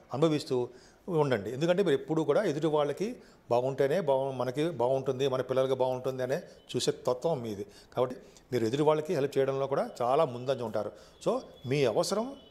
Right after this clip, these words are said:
చ-, సంఘంలో మీకు చాలా, మీ అవసరం చాలా ఉంది, అందరికీ ఉంది. కాబట్టి మీరు అద్భుతంగా రాణిస్తారు, మంచిగా ఉంటారు. కాబట్టి మీరు ఎటువంటి భయ-, భయ-, భయపడవలసిన పని లేదు.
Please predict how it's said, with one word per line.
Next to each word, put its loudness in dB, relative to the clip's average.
చ-, -4
సంఘంలో 0
మీకు 0
చాలా, 4
మీ 0
అవసరం 0
చాలా 2
ఉంది, -4
అందరికీ 2
ఉంది. -4
కాబట్టి -6
మీరు -2
అద్భుతంగా 0
రాణిస్తారు, 0
మంచిగా 0
ఉంటారు. -2
కాబట్టి 4
మీరు 2
ఎటువంటి 0
భయ-, 2
భయ-, 0
భయపడవలసిన 2
పని 2
లేదు. 0